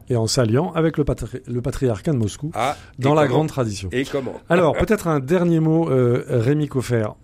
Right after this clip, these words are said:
Speaker 1: On a le sentiment quand même, en vous lisant au fil de cet ouvrage collectif dont je rappelle le titre, De la cruauté en politique,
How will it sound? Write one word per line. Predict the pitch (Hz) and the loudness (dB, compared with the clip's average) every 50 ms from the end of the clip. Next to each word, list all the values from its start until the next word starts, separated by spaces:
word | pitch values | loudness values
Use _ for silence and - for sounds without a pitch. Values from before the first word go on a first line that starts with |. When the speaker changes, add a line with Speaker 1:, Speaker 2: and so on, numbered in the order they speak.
| - - | -6 -4
Speaker 1:
On | 147 156 | -2 0
a | 175 | 0
le | 175 - | 0 0
sentiment | - 170 165 151 - 165 151 143 131 | 0 -2 -2 -2 -2 -2 -2 -2 -2
quand | 113 123 120 | -2 -2 -2
même, | 113 120 139 | -4 -4 -4
en | 143 135 131 | -2 -2 0
vous | 127 123 143 | 0 0 0
lisant | 135 131 131 123 120 127 123 117 110 - | 0 0 -2 -2 0 0 0 -2 -2 -4
au | - 127 | -4 -4
fil | 117 - 151 143 | -2 -2 -2 -4
de | 120 113 | -2 -4
cet | - 120 104 - | -4 -6 -6 -4
ouvrage | 117 110 110 117 113 - | -4 -2 -2 -2 -4 -4
collectif | - 120 110 101 - - 131 113 | -4 -4 -4 -4 -4 -6 -6 -6
dont | 104 104 | -4 -4
je | 95 92 | -4 -4
rappelle | 98 - 113 107 107 | -4 -4 -2 -2 -2
le | 127 | -2
titre, | 120 - 185 - - - 120 | -2 -2 -2 -2 -2 -4 -2
De | 113 113 127 | 2 2 2
la | 139 127 | 2 2
cruauté | - - - 131 123 120 - 131 | 0 -2 -2 -2 -2 -2 -2 -2
en | 120 117 | -4 -4
politique, | - 123 117 113 107 - 127 120 - - | -4 -4 -6 -6 -6 -8 -10 -12 -12 -16